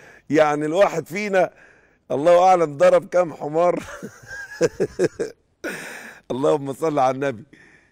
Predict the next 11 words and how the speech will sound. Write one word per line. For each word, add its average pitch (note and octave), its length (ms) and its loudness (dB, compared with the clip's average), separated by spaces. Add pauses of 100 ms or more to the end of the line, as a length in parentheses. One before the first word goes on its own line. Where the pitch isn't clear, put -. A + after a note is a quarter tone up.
يعني D3 360 2
صحيح، G#3 640 -2 (280)
ما E3 120 -6
تعمليش F3+ 520 -2
فيها F#3 220 2
بقى E3+ 240 4
فتك. E3 340 -6 (360)
انتشر D#3+ 520 -2
لحم D3+ 260 -4
الحري-، C3 520 -4
الحمير. C#3 840 -4